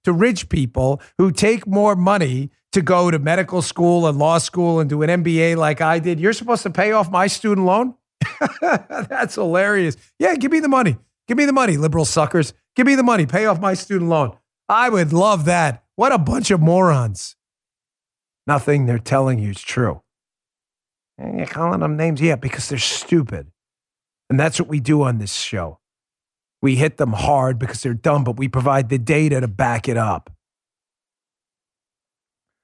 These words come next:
Let me get to my next sponsor, and then I wanna, speaking of colleges, I,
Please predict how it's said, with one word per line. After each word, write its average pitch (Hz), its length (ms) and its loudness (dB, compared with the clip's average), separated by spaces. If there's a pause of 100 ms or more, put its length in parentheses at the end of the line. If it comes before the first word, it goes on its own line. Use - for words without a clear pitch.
(560)
Let 143 40 -2
me 156 60 0
get 139 140 -2
to - 80 -12
my 117 140 -8
next 101 220 -14
sponsor, 95 520 -10
and 92 80 -14
then 104 80 -12
I 95 60 -8
wanna, 87 420 -12
speaking 135 340 -4
of - 60 -6
colleges, 95 520 -4
I, 87 180 -12